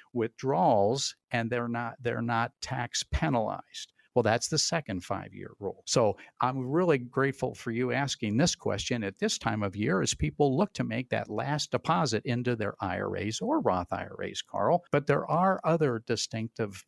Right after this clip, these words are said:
tax planning measures folks can look to at improving their retirement savings plan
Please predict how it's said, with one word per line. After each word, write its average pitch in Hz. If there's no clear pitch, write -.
tax 143
planning 117
measures 107
folks -
can 104
look 127
to 98
at 120
improving 151
their 131
retirement 120
savings 104
plan 98